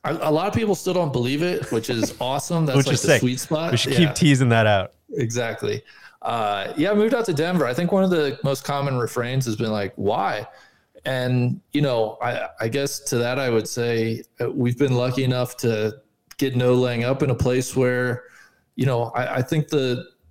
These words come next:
Speaker 1: one of the goals for all of us is utilizing technology, how we can start, you know, getting different places, but still being able to do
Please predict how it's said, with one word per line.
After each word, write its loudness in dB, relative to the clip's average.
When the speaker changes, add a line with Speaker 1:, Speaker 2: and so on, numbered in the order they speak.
Speaker 1:
one 0
of 2
the 2
goals 4
for 0
all 2
of 0
us -2
is -4
utilizing 2
technology, 0
how 2
we 0
can -2
start, -2
you -2
know, 0
getting -4
different -2
places, 0
but -4
still 0
being 0
able 0
to 0
do 0